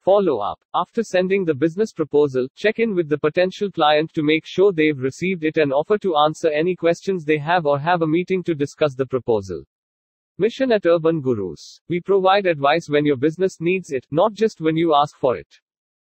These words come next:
We start your business, expand overseas, consulting, mergers, startups, accounting, auditing, vat, and a lot more. Urban Gurus, a reputed consulting firm having multiple offices in India, U A E, U K, U S, Turkey.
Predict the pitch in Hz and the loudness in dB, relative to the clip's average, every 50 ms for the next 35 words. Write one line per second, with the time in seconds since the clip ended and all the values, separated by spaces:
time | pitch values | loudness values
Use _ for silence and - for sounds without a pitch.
0 | _ _ - 190 247 233 - - 214 202 214 - - 185 165 147 127 147 151 - | _ _ -6 -4 -4 -4 -2 0 2 2 2 2 2 0 0 2 2 0 0 0
1 | - 143 120 110 - - _ - 151 160 - - - - 175 175 185 175 147 151 | -2 -4 -4 -4 -6 -12 _ -6 -6 -6 -6 -8 -2 0 2 2 2 0 0 0
2 | 170 180 175 175 - - 175 175 - - _ - 151 147 - - 156 160 165 - | 0 0 0 -4 -4 -4 -6 -6 -6 -8 _ -2 -2 -2 0 0 0 0 0 0
3 | 165 156 156 151 - 135 151 185 208 190 190 180 165 147 - - _ - - - | -2 -2 -2 -4 -2 0 2 2 2 2 2 0 0 0 -4 -14 _ -20 -10 -2
4 | - 190 196 202 - 160 151 - - - - _ - - - 160 165 185 196 - | 0 2 2 2 0 -2 -2 -2 -8 -20 -8 _ -8 -2 2 2 2 2 2 0
5 | 185 180 185 170 - 147 156 165 156 160 156 - 156 151 170 - - 127 135 147 | -2 -2 -2 -2 0 0 0 2 2 0 -2 -2 -4 -4 -4 -8 -4 0 0 0
6 | 170 - 175 170 156 147 131 127 127 123 - _ 113 101 90 78 76 - _ _ | 0 0 0 0 0 2 2 2 2 0 0 _ -6 -6 -6 -8 -10 -16 _ _
7 | _ _ _ _ _ _ _ _ _ _ _ _ 170 214 214 208 254 247 202 160 | _ _ _ _ _ _ _ _ _ _ _ _ 0 0 2 2 0 0 0 0
8 | 156 147 147 160 180 170 165 151 139 147 160 - 196 214 214 - 214 202 - - | 0 2 2 0 0 2 0 0 0 0 -2 -2 -2 -4 -2 0 -2 -4 0 0
9 | 160 151 - - 170 175 175 196 190 180 - _ 156 147 143 143 139 143 156 160 | -2 -2 0 0 0 0 2 0 -2 -2 -2 _ 2 2 2 2 0 -2 -2 0
10 | 160 160 147 139 139 160 185 - 214 - 208 202 170 143 147 - - 170 - - | 0 0 0 2 0 0 0 -2 -2 0 0 0 2 0 -2 -2 -2 -4 0 0
11 | 175 160 147 143 139 135 143 160 156 143 131 117 113 123 - - 127 135 151 160 | -2 0 0 -2 0 0 0 -2 0 0 0 0 -2 -4 -6 -10 -4 -2 -2 0
12 | 151 151 151 151 170 196 220 - - 147 147 156 165 156 - - 120 120 151 - | 0 0 -2 -2 -4 -6 -8 -10 -10 -4 -2 -2 -2 -2 -2 -4 -4 -4 -4 -6
13 | - 143 135 143 147 135 127 139 170 - - - _ - 151 127 110 - _ 101 | -8 -8 -4 -2 -2 0 0 0 -2 -2 -6 -8 _ 0 0 0 0 -4 _ -12
14 | 85 73 - | -12 -12 -16